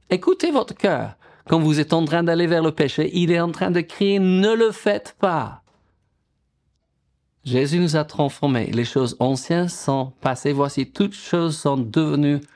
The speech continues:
nouvelles. Je suis un homme nouveau par la nouvelle naissance. Amen. Jésus dit, il faut naître nouveau pour entrer dans le royaume de Dieu. Il faut vivre cette nouveauté de vie.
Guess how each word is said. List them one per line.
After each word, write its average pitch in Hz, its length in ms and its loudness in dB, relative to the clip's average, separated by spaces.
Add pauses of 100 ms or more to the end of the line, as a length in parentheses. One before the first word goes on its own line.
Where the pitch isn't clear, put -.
(440)
nouvelles. 123 920 0 (340)
Je - 180 -4
suis 156 640 -2 (260)
un 113 160 0 (100)
homme 127 420 -2 (300)
nouveau 123 720 0 (180)
par 123 140 -2
la 117 140 0
nouvelle 113 320 0
naissance. - 640 -8 (180)
Amen. 156 420 -2 (200)
Jésus 156 240 2
dit, 185 60 0
il 190 80 0
faut 190 120 2
naître 202 280 0
nouveau 180 400 0
pour - 200 0
entrer 139 280 -2
dans 123 120 2
le 120 80 0
royaume 117 260 0
de 110 60 -2
Dieu. 127 180 0 (260)
Il 165 180 2
faut 180 220 2
vivre 220 580 0
cette 151 240 -2
nouveauté 139 560 2
de 120 100 -2
vie. 113 360 -2